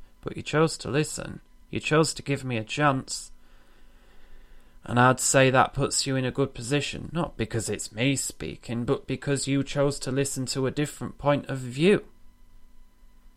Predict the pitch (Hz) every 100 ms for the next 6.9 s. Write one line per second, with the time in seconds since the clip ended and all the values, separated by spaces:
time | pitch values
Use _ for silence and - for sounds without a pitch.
0 | - - - - - - 131 - 135 127
1 | - 120 - 151 143 143 135 131 120 -
2 | 147 139 135 123 120 117 - - - -
3 | - - - 120 120 - 156 156 156 -
4 | - - 117 - 139 139 - 143 139 139
5 | - 120 120 120 117 120 - 117 120 117
6 | 117 117 120 127 123 113 110 107 -